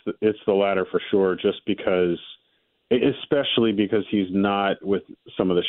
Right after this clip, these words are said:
shoulder issues and some of the stuff that he's had pop up. You know, some of it's not been in his control. He, you know, he had covid earlier in the season, was out for a little while. Um, he just hasn't pitched all that much this year, and so any potential possibility that they could have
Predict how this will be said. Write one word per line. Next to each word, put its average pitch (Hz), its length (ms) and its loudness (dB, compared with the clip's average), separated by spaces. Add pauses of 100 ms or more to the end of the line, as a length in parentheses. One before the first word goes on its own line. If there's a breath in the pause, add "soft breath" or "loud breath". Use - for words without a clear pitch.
shoulder 107 360 2
issues 95 520 0
and 90 180 -2
some 101 100 0
of 95 60 0
the 90 160 2
stuff 95 260 0
that 110 120 0
he's 95 240 0
had 95 220 0
pop 92 300 -2
up. 90 280 0 (340 soft breath)
You 180 80 2
know, 139 140 0
some 135 100 2
of 110 160 0
it's 107 160 -2
not 107 220 -2
been 98 160 -4
in 92 160 -4
his 95 160 -4
control. 95 560 2
He, 90 340 -4 (360)
you - 80 0
know, 92 60 2
he 90 60 4
had 82 140 0
covid 104 340 0
earlier 98 380 0
in 92 60 -2
the 90 80 -4 (100)
season, 95 340 0
was 90 160 2
out 95 280 0
for 98 80 0
a 95 40 2
little 92 220 2
while. 92 400 0 (380 soft breath)
Um, 101 200 0
he 120 80 -4
just 165 160 0
hasn't 151 280 -2
pitched - 280 0
all 92 140 2
that 82 140 -4
much 95 180 0 (100)
this 92 220 2
year, 90 220 2
and 90 200 -4
so 101 320 2 (520 soft breath)
any 139 180 2
potential 143 880 -2
possibility 101 760 0
that 92 180 -2
they 95 120 2
could - 180 0
have 95 120 2